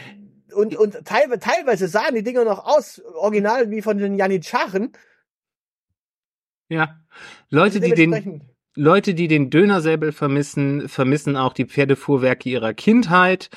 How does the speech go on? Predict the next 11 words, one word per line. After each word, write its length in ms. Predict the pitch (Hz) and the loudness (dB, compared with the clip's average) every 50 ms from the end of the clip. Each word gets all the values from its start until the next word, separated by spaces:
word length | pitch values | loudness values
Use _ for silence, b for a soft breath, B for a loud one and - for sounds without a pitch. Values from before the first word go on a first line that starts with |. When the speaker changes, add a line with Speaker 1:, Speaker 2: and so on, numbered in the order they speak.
| B B B B | B B B B
Speaker 2:
und 160 | 143 143 143 147 | 2 2 4 4
die 80 | 139 | 2
Zeit, 320 | - - 143 131 135 131 - | 2 2 0 0 0 -2 -4
bevor 220 | 127 - - 135 | -8 -4 -2 0
das 160 | 127 123 - 117 | 0 0 0 2
Rad 240 | 113 113 120 110 | 2 2 2 4
erfunden 500 | 123 110 - - 120 107 98 95 104 98 | 2 -2 0 0 -2 -2 0 0 0 0
wurde. 400 | 95 95 95 - 101 90 95 - _ _ _ _ _ _ _ _ _ _ _ _ _ _ _ _ _ _ _ _ _ _ _ _ _ _ _ _ _ _ | 0 0 -2 -2 -4 -6 -10 -14 _ _ _ _ _ _ _ _ _ _ _ _ _ _ _ _ _ _ _ _ _ _ _ _ _ _ _ _ _ _
Speaker 1:
Pferdefuhrwerke 840 | - - - - 151 202 233 220 - - 175 175 170 175 160 156 160 | -20 -18 -10 -4 -2 0 0 -2 -2 -4 -8 -4 -2 -2 0 0 2
der 100 | 156 151 | 0 0
Kindheit? 540 | - - 160 160 - 131 120 117 - - - | 0 -2 -8 -6 -4 -4 -6 -6 -6 -10 -18